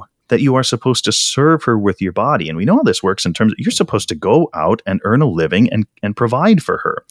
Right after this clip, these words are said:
Um, "By the sweat of your brow, you shall eat bread," and your wife too, for that matter, and your children. You have to sacrifice for her. Um, but also, you are supposed to, um, give of your flesh for her because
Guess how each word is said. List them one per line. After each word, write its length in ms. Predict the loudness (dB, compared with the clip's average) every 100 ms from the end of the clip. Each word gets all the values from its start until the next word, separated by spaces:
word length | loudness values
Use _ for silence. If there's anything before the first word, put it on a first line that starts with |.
| -20 -20 -20 -20 -10 0
Um, 240 | 0 0 _ -2
"By 140 | 0
the 80 | 2
sweat 340 | 0 0 2
of 120 | 2 2
your 120 | 0
brow, 520 | 0 0 0 -2 -8 _ -8
you 160 | -4 -2
shall 380 | -2 0 2 2
eat 200 | 0 0
bread," 240 | 0 0
and 80 | -2
your 120 | -2
wife 320 | 0 -2 0
too, 200 | 2 2
for 160 | 2 0
that 200 | 0 -2
matter, 240 | -2 2
and 140 | 4 4
your 80 | 2
children. 440 | 0 0 0 -4
You 60 | -6
have 80 |
to 80 | -4
sacrifice 760 | -2 -2 -2 -4 -4 -4 -6 -6
for 200 | -6 -6
her. 340 | -4 -4 -6 _ -20 -20 -20 _ _ 0
Um, 240 | 2 0 _ _ _ _ _ _
but 140 | -8 -6 0
also, 840 | 2 2 0 -4 -2 0 -2 -4 _ _ _ _ _
you 200 | -2 0
are 80 | 0
supposed 680 | -2 -6 0 0 2 -2 -4
to, 460 | -4 0 2 2 -2 _
um, 200 | -4 -4 -6 -2
give 300 | 2 2 2
of 120 | -2
your 200 | 0 0
flesh 400 | 0 0 0 -2
for 240 | -8 -8 -8
her 600 | -2 0 2 4 2 -2 -10 -20 _
because 520 | -2 -2 0 0 0